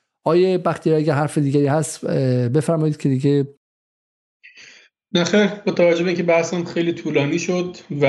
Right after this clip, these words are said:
Speaker 2: امیدوارم حالا تونسته باشم اون چیزی که مد نظرمون بگیم و عرض شود خدمتتون که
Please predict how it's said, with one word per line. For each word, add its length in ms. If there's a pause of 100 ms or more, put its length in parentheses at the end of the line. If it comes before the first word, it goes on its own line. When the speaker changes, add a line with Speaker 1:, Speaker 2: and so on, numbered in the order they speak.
(340)
Speaker 2:
امیدوارم 600
حالا 140
تونسته 420
باشم 240
اون 140
چیزی 320
که 260
مد 200
نظرمون 880
بگیم 460 (540)
و 180
عرض 680
شود 240
خدمتتون 640
که 120